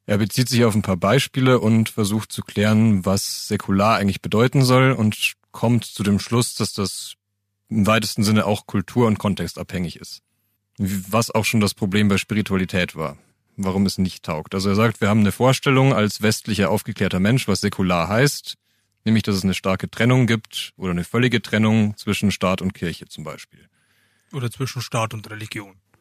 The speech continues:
Speaker 2: Und er macht's ja nur am Beispiel des Konfuzianismus fest und sagt, nur wenn man die Unterscheidung zwischen Magie und die Unterscheidung zwischen Spiritualität, die wir getroffen haben, aufgibt, dann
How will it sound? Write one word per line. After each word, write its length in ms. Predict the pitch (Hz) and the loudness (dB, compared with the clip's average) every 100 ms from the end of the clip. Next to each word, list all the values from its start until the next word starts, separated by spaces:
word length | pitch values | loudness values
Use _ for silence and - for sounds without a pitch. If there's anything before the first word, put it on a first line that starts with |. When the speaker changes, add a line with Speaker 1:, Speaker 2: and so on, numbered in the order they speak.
| _ | _
Speaker 2:
Und 160 | 151 143 | -2 -2
er 140 | 135 | 0
macht's 260 | 135 135 - | 0 -2 -2
ja 80 | |
nur 240 | 127 139 143 | -2 -2 -4
am 100 | 127 | -4
Beispiel 680 | 123 131 - 123 120 123 - _ _ | -2 -2 -4 -4 -2 -4 -8 _ _
des 220 | 123 117 | -4 -4
Konfuzianismus 1000 | - 139 143 139 - 131 135 - 135 127 | 0 0 2 -2 0 0 0 -2 -4 -4
fest 360 | - 127 120 - _ - | -2 -2 -2 -8 _ -6
und 160 | 127 | -2
sagt, 320 | 123 120 123 _ _ _ - | 2 2 0 _ _ _ 0
nur 220 | 147 151 | 2 4
wenn 120 | 139 | 4
man 200 | 135 127 | 2 2
die 160 | 123 131 | 0 -4
Unterscheidung 580 | 127 127 127 127 131 127 | -4 -4 0 0 0 -2
zwischen 320 | 131 120 123 | -4 -6 -6
Magie 400 | 113 110 151 170 | -6 -2 0 0
und 240 | 139 120 | -2 -4
die 120 | 120 | -6
Unterscheidung 580 | 120 113 117 120 113 113 | -6 -8 -6 -4 -6 -8
zwischen 320 | - 120 - | -8 -10 -10
Spiritualität, 880 | 113 - 147 135 - 123 120 127 117 | -8 -2 0 0 0 -2 -2 -6 -6
die 100 | 113 | -10
wir 100 | 107 | -12
getroffen 540 | 107 117 127 123 - 110 | -12 -8 -6 -6 -6 -6
haben, 260 | 107 107 - _ | -6 -10 -16 _
aufgibt, 720 | 120 151 175 - 156 156 _ _ _ _ _ _ _ - | 0 0 0 -2 -4 -4 _ _ _ _ _ _ _ 0
dann 480 | 127 156 170 165 | 2 2 2 -2